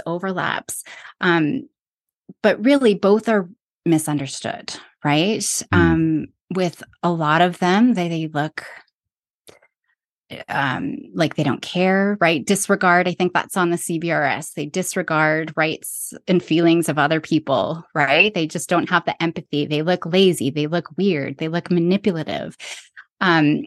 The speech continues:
Speaker 1: but really, it's their automatic response to a situation is different from neurotypicals, right? And so being normal is hard for both the A D H D and for the autistic kiddos. Having a
Speaker 2: Mm-hmm.
Speaker 1: successful social interaction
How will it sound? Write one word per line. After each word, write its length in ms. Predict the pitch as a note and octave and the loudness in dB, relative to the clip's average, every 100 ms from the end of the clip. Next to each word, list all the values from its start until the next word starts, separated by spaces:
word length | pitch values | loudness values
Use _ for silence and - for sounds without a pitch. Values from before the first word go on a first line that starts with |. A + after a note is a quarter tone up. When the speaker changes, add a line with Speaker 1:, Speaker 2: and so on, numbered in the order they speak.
| - | -2
Speaker 1:
but 120 | G#3 | 0
really, 260 | G#3+ B3 A#3+ | 4 4 4
it's 140 | F3 - | 2 2
their 180 | G3 | 6
automatic 480 | F#3+ G3+ G3 F3 E3 | 6 4 2 0 -2
response 720 | F3 - - C#4 A#3+ G3+ - - | -6 -8 0 2 4 2 -2 -10
to 260 | - - A#3 | -8 -2 0
a 60 | |
situation 800 | G#3+ G#3 - F3+ F#3 A3 - E3+ | 0 -4 -6 -2 0 0 2 2
is 140 | E3 - | 2 0
different 360 | D#3+ - D#3+ | -6 -4 -4
from 120 | F3 | 0
neurotypicals, 1000 | D#3+ C#3+ C#3+ - - C#3+ - - - - - _ - | 0 0 -2 -6 -10 -8 -6 -6 -8 -10 -12 _ -4
right? 320 | D#3 D#3 F#3 | 2 2 2
And 160 | - F#3 | 2 2
so 340 | - F3 E3+ | 4 4 4
being 360 | E3 G#3 G#3+ G3+ | 2 4 4 4
normal 320 | F3 E3+ A3 | 4 4 4
is 160 | A3+ E3+ | 2 -2
hard 540 | - D#3+ C3 F#2 - | -6 -4 -4 -6 -12
for 160 | - F3+ | -4 -2
both 320 | D#3+ E3+ F#3 | 2 2 2
the 80 | - | -2
A 140 | E3+ E3 | 0 0
D 140 | D#3+ | 0
H 180 | D#3 - | -2 -4
D 440 | D#3 D#3 G3 C4+ - - - _ | 0 2 2 0 -8 -18 -18 _
and 240 | E3+ E3 E3 | 2 4 4
for 160 | F#3 | 0
the 120 | E3+ D#3 | -2 -2
autistic 580 | D3 D3 D#3+ - C#3 | -2 -4 -6 -4 -6
kiddos. 560 | - - - - - - - - G3+ | -4 -2 -2 -4 -8 -10 -12 -8 0
Having 240 | F#3 F#3 F#3+ | 2 4 2
a 40 | |
Speaker 2:
Mm-hmm. 80 | - | 2
Speaker 1:
successful 500 | F#3+ - E3+ - F#3 | -2 0 -2 -2 -6
social 360 | - G3+ - | 0 0 2
interaction 680 | E3+ E3 D3+ D#3+ - E3 D#3+ | 2 2 0 -4 -2 2 2